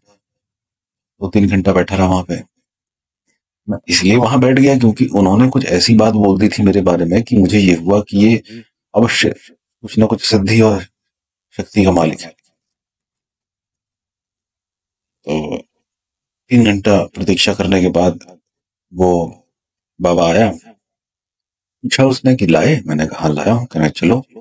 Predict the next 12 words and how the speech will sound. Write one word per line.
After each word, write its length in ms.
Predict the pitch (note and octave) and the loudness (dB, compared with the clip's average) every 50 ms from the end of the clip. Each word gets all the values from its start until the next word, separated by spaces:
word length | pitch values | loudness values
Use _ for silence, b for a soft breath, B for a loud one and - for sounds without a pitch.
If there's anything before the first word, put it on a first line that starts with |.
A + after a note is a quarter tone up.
| C4 _ _ _ _ _ _ _ _ _ _ _ _ _ _ _ _ _ | -20 _ _ _ _ _ _ _ _ _ _ _ _ _ _ _ _ _
उनके 260 | - G2+ F#2 - C3+ B2+ | -6 -6 -2 0 -2 -2
साथ, 300 | - - A#2 A#2+ A#2+ A#2 | 0 0 0 0 0 -2
साथ, 300 | - - G#2 G#2+ A2 A2 | -4 -4 -2 0 0 0
साथ 340 | - - G#2+ G#2+ A2+ A2+ A2+ - - | -2 -2 -2 -2 -2 -2 -4 -6 -2
नदी 240 | G#2+ G#2 G2+ G#2+ G2+ | -2 0 0 0 -2
किनारे 320 | - G#2 F#2+ F#2+ G2 G2+ | -2 -2 0 2 2 0
बहुत 240 | G2 F2+ F#2 A#2+ A2 | 0 0 -2 -4 -4
दूर 400 | G2+ F#2+ - G#2+ A#2 B2 B2+ A#2+ | -4 -4 0 2 2 4 2 2
तक 120 | A#2 A2+ G#2 | 0 0 0
जाके, 640 | F2 F2+ F2 E2+ - - C#3+ - - - - G2 | 0 0 0 0 -2 -2 -4 -4 -6 -10 -10 -6
जहां 300 | - - G#2 A2+ A2+ G#2+ | -4 -2 0 0 0 0
एकदम 340 | F#2 F2+ G#2 A2 A2 G2+ - | 0 0 0 0 0 -2 -4